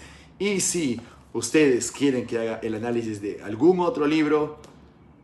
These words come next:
es momento de que puedan dejarme en los comentarios, puedan escribirme por interno y si tienen alguna pregunta mucho más específica, la estoy resolviendo desde mi página de Instagram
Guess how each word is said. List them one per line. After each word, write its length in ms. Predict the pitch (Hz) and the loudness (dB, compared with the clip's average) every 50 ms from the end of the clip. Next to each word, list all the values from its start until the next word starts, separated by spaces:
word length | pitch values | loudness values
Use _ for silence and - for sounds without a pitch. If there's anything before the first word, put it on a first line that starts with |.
| - | -6
es 200 | - 120 120 120 | -4 -4 -4 -2
momento 360 | 120 120 117 123 123 120 127 | -4 -6 -4 -4 -2 0 0
de 120 | 117 107 - | 0 0 0
que 120 | - 101 | -4 -10
puedan 320 | 92 - - 131 131 131 123 | -10 -6 -4 -2 -2 -2 -2
dejarme 280 | 120 - 131 120 120 | -4 -4 -4 -6 -6
en 60 | 117 | -4
los 160 | 117 120 117 - | -4 -4 -4 -2
comentarios, 720 | - 139 139 139 135 131 151 139 139 135 135 127 123 - | -4 -4 -2 -2 -4 -2 -2 0 0 0 0 0 -2 -6
puedan 260 | - 127 120 - 117 | -2 -2 -2 -2 -2
escribirme 480 | 113 110 - - 110 113 127 135 135 127 | -10 -12 -10 -8 -4 -2 -2 0 -2 -2
por 180 | 120 135 135 | -2 -4 -4
interno 400 | 135 131 123 151 143 135 135 135 | -4 -2 -2 -2 -2 -2 -2 -2
y 40 | 127 | -4
si 100 | 113 107 | -4 -6
tienen 220 | 101 120 117 120 113 | -6 -6 -6 -6 -6
alguna 320 | 113 110 120 120 117 113 | -6 -6 -4 -4 -4 -6
pregunta 320 | - 117 113 117 113 113 | -4 -4 -6 -6 -6 -8
mucho 280 | 107 107 104 101 110 104 | -10 -10 -10 -10 -10 -10
más 160 | 113 120 120 | -8 -8 -8
específica, 800 | 123 117 - 120 120 120 139 131 - 139 131 143 131 131 - - - - - _ - | -10 -10 -6 -8 -6 -6 -6 -8 -8 -6 -4 -4 -6 -6 -8 -14 -20 -20 -20 _ -10
la 220 | - 127 143 147 | -4 -2 0 0
estoy 220 | 143 143 - 151 143 | 0 0 0 0 0
resolviendo 680 | 127 131 127 131 - 135 120 120 120 127 123 120 120 | 2 2 0 0 -2 -4 -2 0 0 0 0 0 0
desde 260 | 113 117 113 110 120 110 | -2 -2 -2 -4 -4 -6
mi 100 | 107 107 | -6 -6
página 400 | - 117 113 - 120 110 110 107 | -6 -6 -6 -6 -8 -8 -6 -6
de 140 | 107 - - | -6 -6 -6
Instagram 680 | 127 127 131 127 - 131 123 120 123 123 120 120 117 | -8 -8 -8 -8 -4 -4 -2 -2 -2 -2 -4 -6 -10